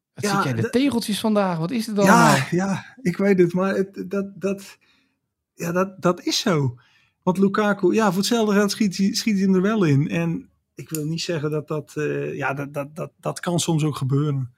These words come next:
Speaker 1: Ja.
Speaker 2: Maar de Belgen, ja, die hebben het natuurlijk ook, eh,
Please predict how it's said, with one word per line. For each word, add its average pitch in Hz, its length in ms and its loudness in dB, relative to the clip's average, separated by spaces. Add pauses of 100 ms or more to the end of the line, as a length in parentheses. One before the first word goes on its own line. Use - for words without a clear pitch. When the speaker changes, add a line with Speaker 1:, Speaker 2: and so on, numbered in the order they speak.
Speaker 1:
Ja. 110 240 -4 (560)
Speaker 2:
Maar 143 120 -6
de 143 80 -2
Belgen, 151 500 2 (100)
ja, - 320 -2 (440)
die 143 100 -10
hebben 135 180 -4
het 143 100 -4
natuurlijk 139 360 -4
ook, 165 200 -6
eh, 160 320 -4